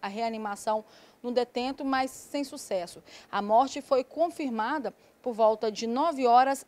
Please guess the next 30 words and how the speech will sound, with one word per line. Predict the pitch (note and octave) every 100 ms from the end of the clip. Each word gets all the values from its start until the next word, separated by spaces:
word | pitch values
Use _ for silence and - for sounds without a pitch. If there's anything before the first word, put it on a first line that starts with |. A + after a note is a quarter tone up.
| -
e | D4 _
quinze | - F#4+ G4 E4+
minutos | D#4 C4 C4 C#4 A#3+
da | A#3 B3
noite | A#3+ A#3+ A#3+ - C4+ -
de | G3 B3 C#4+
ontem. | B3+ B3 A#3+ F#3+ E3+ - - - -
O | -
departamento | F4+ F#4 F4+ F4 F4 F#4 F4
não | E4+ G4+ - G#4
informou | A4 - F#4+ D#4+ A#3 A#3 C4 D#4+ C4+
qual | - C4+ D4 D#4+
que | - C#4+
era | B3+ B3+ C4 - - - -
o |
estado | C4 - B3 A#3+ C#4+ A#3+
ali, | A3 G#3 B3 C#4+ B3 _ _
o | -
que | C#4+
que | C#4+
provocou | C#4+ C#4+ B3+ B3 - C4 A#3+
a |
morte, | G3 G3 A#3+ C4+ - A#3
se | - B3+ B3+
o | A#3+
pa-, | - B3+ A#3+
se | - A#3+ A#3+
o | A#3+
detento | A3 A3 - A#3+ A3+
tinha | - C4+ C#4+ C4